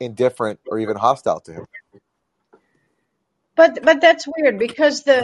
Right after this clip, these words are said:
Speaker 2: the boards of, like, the New York Times, at different times, they've really come out in support of Julian, but then day to day, they don't support him.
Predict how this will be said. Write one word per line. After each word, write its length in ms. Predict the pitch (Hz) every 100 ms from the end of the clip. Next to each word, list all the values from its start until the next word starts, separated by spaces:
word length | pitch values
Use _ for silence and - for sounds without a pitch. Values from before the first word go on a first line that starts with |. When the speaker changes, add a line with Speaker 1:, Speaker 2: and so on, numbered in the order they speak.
| 233
Speaker 2:
the 340 | 220 254 226 220 -
boards 560 | 254 269 262 247 - -
of, 220 | 220 202 202 -
like, 280 | 202 196 196
the 80 |
New 100 | 214
York 180 | 208 202
Times, 420 | - 240 226 220
at 120 | 226 214
different 260 | 302 392
times, 300 | 285 294 247
they've 200 | 240 240
really 260 | 285 330 302
come 200 | 277 254
out 180 | 247 220
in 80 |
support 480 | 214 214 _ - 392
of 140 | 403 208
Julian, 580 | 233 226 226 240 269 269 - _
but 140 | 294 294
then 420 | 330 320 302 - -
day 200 | 226 302
to 100 | 285
day, 300 | 285 330 302
they 160 | 226 220
don't 420 | 247 247 240 -
support 480 | - 208 214 185 175
him. 260 | 180 131